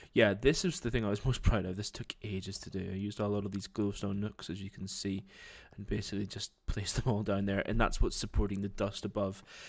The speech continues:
I did that for a couple of reasons. One, I wanted, I like the idea of it being dust above, so you don't know it's here, 'cause you c-, I don't think my building is gonna completely match the contours of this basement. And then number two, I also just liked it because, um, I, oh, sorry, I also think I probably just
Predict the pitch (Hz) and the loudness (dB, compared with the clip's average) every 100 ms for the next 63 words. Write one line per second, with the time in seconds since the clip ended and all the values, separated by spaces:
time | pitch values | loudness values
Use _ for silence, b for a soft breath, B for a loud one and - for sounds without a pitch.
0 | B B - 175 143 160 143 139 117 107 | B B 2 6 6 4 0 0 2 4
1 | 107 101 101 123 139 123 110 107 107 113 | 4 0 2 4 4 4 4 2 0 -12
2 | - 104 101 110 - 123 120 123 131 131 | -8 0 2 2 2 2 4 2 2 0
3 | 139 135 127 151 - - 156 165 - 85 | -2 0 0 -2 -4 0 0 0 -2 -2
4 | 107 95 101 95 - - 101 107 127 - | 0 2 2 0 -2 -6 -2 -2 -4 -10
5 | - - - 101 131 135 165 165 123 117 | -12 -12 -10 -4 -4 -2 -2 0 0 2
6 | 107 113 107 95 - 98 - 101 - 107 | 2 4 2 0 -2 -4 -4 2 2 2
7 | - 104 98 - - - 95 95 - 92 | 0 -2 -2 -4 -8 -6 -4 -4 -4 -4
8 | 87 - B B B - 101 90 90 - | -4 -6 B B B -8 -6 -2 -4 2
9 | 95 120 - - 82 - B B B B | 2 2 0 -4 -6 -10 B B B B
10 | - 110 104 104 107 98 - 120 95 101 | 0 4 4 4 4 2 4 4 4 2
11 | 98 - 95 - 78 - - - - - | 0 -2 -4 -4 -4 -4 -8 -4 -4 -2
12 | 92 87 87 - - - 92 92 92 92 | -2 -2 -4 -6 -10 -8 -6 -4 -6 -8
13 | - _ _ _ _ - 117 - - 92 | -14 _ _ _ _ 0 2 2 0 2
14 | 104 107 107 107 92 - - 104 - 101 | 6 6 6 2 2 -2 -4 -4 -4 -6
15 | - 101 98 - | -2 0 -2 -4